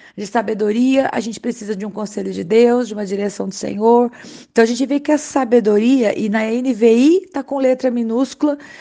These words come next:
mas se você procura na revista atualizada, está com letra maiúscula, e eu fiz esse comentário num dos áudios anteriores, a sabedoria, ela, ela é, ela é como que se, ela é, ela é personificada, né? Ela é posta como se fosse uma pessoa, né?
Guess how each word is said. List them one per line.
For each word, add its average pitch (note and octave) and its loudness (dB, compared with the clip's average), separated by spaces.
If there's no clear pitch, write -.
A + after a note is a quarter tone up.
mas G#3+ 0
se A#3 -6
você A3+ 0
procura A#3+ 2
na A3+ -2
revista A3 0
atualizada, G#3 -2
está A#3+ -4
com B3 -8
letra G#3 -6
maiúscula, G3+ -2
e G#3 2
eu A3 4
fiz A#3 -2
esse B3 0
comentário A3 0
num G#3 -2
dos G#3 0
áudios G3 -2
anteriores, G3+ 0
a A#3+ -2
sabedoria, A3 0
ela, A3 0
ela A3 2
é, A#3 0
ela A3 0
é A#3 0
como B3 -2
que A#3+ -18
se, - -4
ela A3+ -2
é, A#3 -2
ela A3+ -2
é A3+ -4
personificada, B3 -2
né? G3 -2
Ela G#3 0
é G#3 -4
posta B3 0
como A#3+ -4
se B3 -8
fosse B3+ -4
uma C4+ -6
pessoa, B3 0
né? A3+ 0